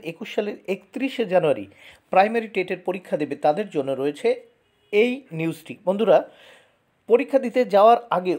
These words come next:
অবশ্যই দশটি বিষয় তোমাদের মাথায় রাখতেই হবে, নয়তো হ-, যে কোনো সময় কোনো সমস্যার ভিতর পড়ে যেতে পারো।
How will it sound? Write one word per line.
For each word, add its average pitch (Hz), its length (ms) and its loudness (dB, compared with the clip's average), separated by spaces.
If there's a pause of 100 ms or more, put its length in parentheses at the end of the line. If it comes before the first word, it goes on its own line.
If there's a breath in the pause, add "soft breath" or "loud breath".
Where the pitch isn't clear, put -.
অবশ্যই 220 680 2 (120)
দশটি 196 380 -2
বিষয় 185 300 -2
তোমাদের 170 360 0 (240)
মাথায় 147 440 -2
রাখতেই 202 400 -4
হবে, 110 260 -2 (420 soft breath)
নয়তো 233 280 4
হ-, - 180 -6 (320)
যে 240 100 0
কোনো 254 200 0
সময় 170 280 -2
কোনো 180 240 -4
সমস্যার 170 460 -2
ভিতর 240 240 2
পড়ে 175 200 -2
যেতে 170 160 -4
পারো। 151 280 -2